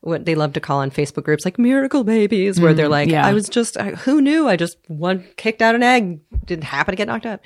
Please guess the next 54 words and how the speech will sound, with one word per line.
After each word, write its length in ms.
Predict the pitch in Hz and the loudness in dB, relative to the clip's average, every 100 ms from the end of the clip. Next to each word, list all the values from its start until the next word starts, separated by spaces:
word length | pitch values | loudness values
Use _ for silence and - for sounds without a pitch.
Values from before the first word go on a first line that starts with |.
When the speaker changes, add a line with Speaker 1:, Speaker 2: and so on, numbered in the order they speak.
| - - - | -20 -20 -8
Speaker 1:
But, 160 | - 170 | -2 0
um, 340 | 165 151 143 151 _ - _ | 0 -2 -4 -12 _ -20 _
but 140 | 208 185 | -4 0
yeah, 240 | 180 135 | 2 2
once, 460 | 151 233 - - _ _ _ - | 0 -4 -6 -14 _ _ _ -6
eh, 80 | 214 | -2
once 300 | 240 240 240 | 0 0 0
I 100 | 202 | -2
was 120 | 180 | -2
like, 200 | 185 185 | -4 -6
"Okay, 300 | 330 330 226 - _ _ - | -10 -8 -8 -10 _ _ -4
I'm 180 | 226 240 | 0 2
good." 320 | 208 190 185 - | 2 2 0 -6
Like, 240 | - 170 - - | -4 -4 -4 -2
Speaker 2:
Was 220 | 202 208 165 | 2 2 4
that 400 | 170 170 190 - | 4 4 2 -2
a 60 | 202 | -8
shadow 340 | - 214 220 | -2 0 2
loss? 420 | 226 226 240 - - _ _ _ _ | 0 -2 -4 -8 -20 _ _ _ _
Speaker 1:
Yeah, 180 | 320 427 | -4 -2
I 120 | 277 | -2
think 220 | 277 330 269 | -2 -4 -4
it 100 | - | -2
was. 300 | 156 160 196 | -2 -2 -2
It 80 | 208 | -4
was 140 | 262 | -4
a 60 | 269 | -6
tough, 300 | - 226 - - | -4 -4 -4 -4
that 160 | 208 | 0
was 140 | 240 208 | 0 -2
a 60 | 190 | -6
tough 260 | 175 147 | -6 -6
year 140 | 156 143 | -8 -6
too, 240 | - 143 | -4 -4
'cause 140 | - 165 | -4 -4
I 80 | |
had 240 | 156 143 151 - | -2 -4 -8 -12
a 80 | 165 | -10
ton 380 | - - 170 | -10 -8 -4
of 80 | 160 | -4
friends 220 | - 147 151 | -2 -6 -4
getting 200 | 151 147 | -4 -2
married. 360 | 143 143 170 - | -2 0 -2 -4
<laughs> 60 | - | -6
And, 140 | 175 | 0
like, 320 | 196 202 - _ _ _ _ | 2 2 -2 _ _ _ _
seven 600 | - - 180 170 190 202 | -12 2 2 4 0 0
of 320 | - 160 151 147 | -2 -4 -4 -6
my 80 | |
girlfriends 420 | 139 139 - - - | -2 -4 -4 -8 -6
got 160 | - | -6
married 240 | - - - | -6 -6 -4
that 140 | - | -4
year. 260 | - - | -4 -6